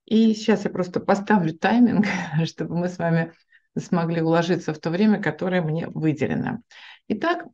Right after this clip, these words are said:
м, почему, собственно, я подняла такую тему? Да потому что, смотрите, бра-, взяли сто девяносто пять стран, исследовали семьдесят девять факторов риска,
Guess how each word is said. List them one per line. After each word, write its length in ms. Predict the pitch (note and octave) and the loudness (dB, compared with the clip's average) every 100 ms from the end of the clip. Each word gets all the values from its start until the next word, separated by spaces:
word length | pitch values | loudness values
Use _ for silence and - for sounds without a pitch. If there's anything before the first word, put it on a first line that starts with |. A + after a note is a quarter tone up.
| - | -2
м, 220 | A3 G#3 | 2 2
почему, 340 | G3 - A#3 A#3+ | 0 2 4 6
собственно, 380 | A3 G#3 - | 4 0 0
я 160 | G3 F#3+ | 2 2
подняла 420 | F#3+ F3+ F#3+ F#3+ | 2 0 2 2
такую 320 | F3+ F#3 G#3+ | 0 0 -2
тему? 360 | G#3+ - E4+ C#4+ | -2 -4 -2 0
Да 100 | G#3 | -2
потому 340 | - A3+ A3+ | -2 2 4
что, 380 | A3+ - A3 G#3 - - - | 2 0 -2 -2 -8 -20 -20
смотрите, 760 | - - B3 A3+ G3+ G3+ C3 A2+ _ _ _ _ _ _ _ - | -2 4 4 4 -2 -2 -6 -6 _ _ _ _ _ _ _ -10
бра-, 280 | D3+ F#3 F#3 | -2 2 2
взяли 280 | E3 G#3 A3+ | 4 4 4
сто 160 | - | 2
девяносто 380 | E3+ E3 D#3+ F3 | -6 -4 -6 -4
пять 200 | F3+ F3+ | -2 -2
стран, 320 | - C4 C#4 | -2 2 4
исследовали 720 | G#3 - G#3+ F#3 G3 F#3 F#3 F#3+ - - | 4 2 -2 0 -2 -2 -2 -6 -18 -20
семьдесят 520 | - A3+ F#3 E3+ - | -6 -2 0 -2 -8
девять 300 | E3 F#3 E3+ | -6 -4 -4
факторов 520 | - F#3+ F#3+ G#3 A3+ C4 | -4 -4 -2 -2 -2 0
риска, 560 | D#4+ E4 C4 B3 B3+ | 0 0 0 2 0